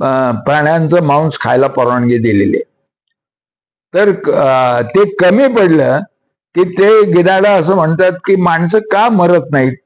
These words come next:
माणसं मरावीत, जनावरं मरावीत आणि मग आम्हाला मृत मान-, याचं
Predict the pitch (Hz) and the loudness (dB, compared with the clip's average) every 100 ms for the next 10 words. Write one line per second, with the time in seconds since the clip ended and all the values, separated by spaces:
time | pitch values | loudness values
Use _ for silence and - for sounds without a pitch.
0 | _ _ _ _ - 127 147 165 214 175 | _ _ _ _ -8 -4 -2 0 0 0
1 | 165 185 214 170 156 143 - _ - 110 | 0 0 2 2 0 -2 -8 _ -6 -2
2 | 143 170 180 185 180 151 151 180 175 151 | 0 0 2 2 2 0 0 2 2 0
3 | 156 - - 151 190 190 175 147 170 190 | -2 -4 -2 -2 0 0 0 0 0 0
4 | 170 143 143 175 147 143 139 131 123 165 | 0 -2 -2 -2 -2 -2 -2 0 0 0